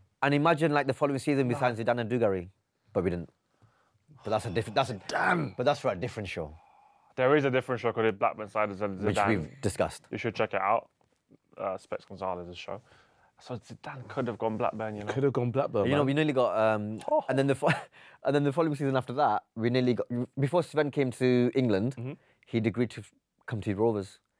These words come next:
Speaker 1: and he's
Speaker 2: Oh,
Speaker 1: gonna bring Mancini with him.
Speaker 2: wow. And, and Enrique Johnson as well.
Speaker 1: Bro, there are a lot of, <laughs> yes, there are a lot of what ifs for Blackburn.
Speaker 3: Well, did you, do you remember that, the day that, that,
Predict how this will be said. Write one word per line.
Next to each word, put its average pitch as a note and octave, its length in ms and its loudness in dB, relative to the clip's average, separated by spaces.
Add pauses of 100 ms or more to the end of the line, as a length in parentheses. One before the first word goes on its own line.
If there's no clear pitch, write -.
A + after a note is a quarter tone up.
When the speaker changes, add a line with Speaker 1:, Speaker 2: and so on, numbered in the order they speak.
(180)
Speaker 1:
and G#2 120 2
he's G2+ 100 2
Speaker 2:
Oh, F#2+ 40 -6
Speaker 1:
gonna A2+ 120 4
bring G2+ 140 2
Mancini A2 380 0
with F#2 120 0
him. F2+ 100 -6
Speaker 2:
wow. F2+ 140 -14 (1160)
And, C3 260 2 (200)
and B2+ 140 0
Enrique A#2+ 380 0
Johnson A#2+ 360 -2
as G2+ 100 -6
well. A#2+ 320 -2
Speaker 1:
Bro, G#2 120 4
there G2+ 160 0
are G2+ 80 4
a G#2 40 2
lot A#2 160 4
of, G2+ 260 2 (100)
<laughs> - 100 -18
yes, C3+ 560 0 (340)
there G#2+ 100 0
are G#2+ 40 6
a A#2+ 60 2
lot C#3 140 4
of G#2+ 140 -4
what A2+ 220 -2
ifs - 280 -8
for F#2 140 -6
Blackburn. D#2 460 -4 (760)
Speaker 3:
Well, G3 280 4
did B2 180 -4
you, C#3+ 120 0
do C#3 120 -2
you E3+ 60 2
remember E3 400 4 (220)
that, A2 160 -6
the A2+ 60 -2
day C3 260 0
that, - 340 -6
that, G#2+ 80 -10